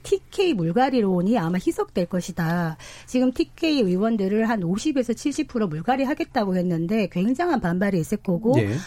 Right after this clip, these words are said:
Speaker 1: 아마 홍준표 지금 의원 전 대표처럼 "우리도 협상하겠다"고 아마 나오실 겁니다.
Speaker 2: 그렇죠. 음.
Speaker 1: 왜 우리가 물갈이 돼야 되는데, 우리가 공헌한 것이 얼마인데,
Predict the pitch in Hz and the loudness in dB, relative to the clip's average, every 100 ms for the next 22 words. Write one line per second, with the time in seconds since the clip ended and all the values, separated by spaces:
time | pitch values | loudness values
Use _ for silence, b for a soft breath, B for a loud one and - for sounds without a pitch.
0 | B 202 226 294 330 330 311 - 302 294 | B 2 2 4 2 2 0 0 0 2
1 | 277 240 - 196 208 175 185 214 214 - | 2 2 0 -2 0 2 2 0 -2 -8
2 | - - 196 180 170 240 233 220 180 220 | -8 -4 -2 -2 0 -2 -2 -2 0 0
3 | 165 B B 180 277 294 302 - 370 349 | -2 B B -2 0 0 -2 0 0 2
4 | 262 208 214 214 185 214 180 190 165 160 | 2 0 -2 -2 0 0 2 0 0 -2
5 | 175 226 - 175 165 175 180 - - 156 | -2 -2 0 0 0 0 -2 -4 -6 0
6 | 233 330 202 240 285 240 180 175 196 185 | 2 2 0 0 0 0 0 0 -2 -2
7 | 190 180 180 170 165 185 180 220 262 240 | -2 -2 -2 -4 -2 -2 0 0 0 0
8 | 185 196 226 254 247 190 165 180 202 175 | -2 -2 0 0 0 -2 -2 -2 -2 -2
9 | 160 220 | -2 -4